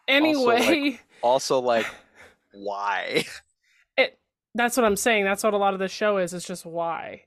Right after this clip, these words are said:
Speaker 2: It's one
Speaker 1: I
Speaker 2: of
Speaker 1: feel
Speaker 2: those that's even slower than Angel Next Door.
Speaker 1: I feel like it would have been just fine as, like, a, a normal office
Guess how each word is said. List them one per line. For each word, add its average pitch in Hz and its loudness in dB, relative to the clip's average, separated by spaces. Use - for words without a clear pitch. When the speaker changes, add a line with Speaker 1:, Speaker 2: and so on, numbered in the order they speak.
Speaker 2:
It's 220 0
one 240 4
Speaker 1:
I 254 4
Speaker 2:
of 247 2
Speaker 1:
feel 247 4
Speaker 2:
those 247 2
that's 233 -6
even 214 -4
slower 196 -2
than 185 -8
Angel 175 -8
Next 160 -12
Door. 156 -10
Speaker 1:
I 131 -6
feel 147 -2
like 147 0
it 139 2
would 123 -2
have 123 -6
been 120 -8
just 117 -8
fine 113 0
as, 107 -8
like, 110 -4
a, 107 -6
a 107 -4
normal 113 0
office 110 0